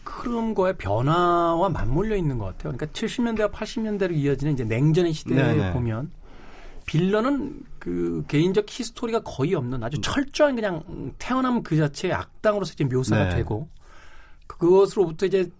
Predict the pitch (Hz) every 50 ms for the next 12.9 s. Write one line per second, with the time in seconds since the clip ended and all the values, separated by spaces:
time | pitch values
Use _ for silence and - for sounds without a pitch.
0 | - - - - 147 - 220 196 196 165 170 156 147 - - 180 170 156 - -
1 | - 214 185 160 143 139 135 135 131 - 143 139 135 147 156 165 165 170 151 139
2 | 139 - - 151 151 143 - 143 127 117 - - 131 120 120 147 190 226 240 -
3 | - - - - - - - - - - - 208 - - 190 185 175 170 165 165
4 | 160 156 151 139 147 - - 226 214 185 160 139 120 117 120 151 180 160 139 135
5 | - 170 151 151 147 147 147 151 147 147 - - - - - - - 131 135 151
6 | 170 170 175 175 175 170 143 127 135 135 127 - - 143 127 120 107 98 87 85
7 | 90 120 - - - - - - - - - - - - - - - - - -
8 | - - - - - 151 185 240 269 - - 180 160 226 254 277 277 277 262 254
9 | 233 262 262 254 247 240 185 - - 254 226 240 247 247 240 190 165 160 - 226
10 | 233 226 226 220 226 - - 170 170 156 175 175 170 151 156 151 147 - 202 185
11 | 170 - 151 156 170 190 185 190 170 139 131 139 139 143 156 151 - - - -
12 | - 135 131 127 - - 165 160 - 175 151 120 98 95 92 104 120 -